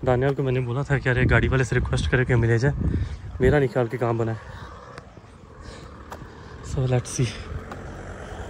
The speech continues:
लगता है नाकाम हो गया दानियाल। हाँ? और ये सामने cabins हैं समंदर के किनारे पे,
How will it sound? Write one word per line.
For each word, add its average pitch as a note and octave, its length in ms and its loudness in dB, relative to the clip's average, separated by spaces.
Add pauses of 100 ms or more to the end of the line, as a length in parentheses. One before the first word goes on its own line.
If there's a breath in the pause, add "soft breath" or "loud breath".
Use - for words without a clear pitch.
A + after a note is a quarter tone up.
(2750)
लगता C3 140 4
है D3 100 10
नाकाम B2+ 320 6
हो C3 100 6
गया A2+ 140 6
दानियाल। A2+ 300 2 (680)
हाँ? G#3+ 320 6 (1120)
और B2+ 100 -2
ये D#3 200 -2
सामने D3 360 0
cabins C3+ 520 0
हैं C#3+ 380 0
समंदर - 460 2
के - 160 -2
किनारे B2 360 0
पे, C#3+ 140 -4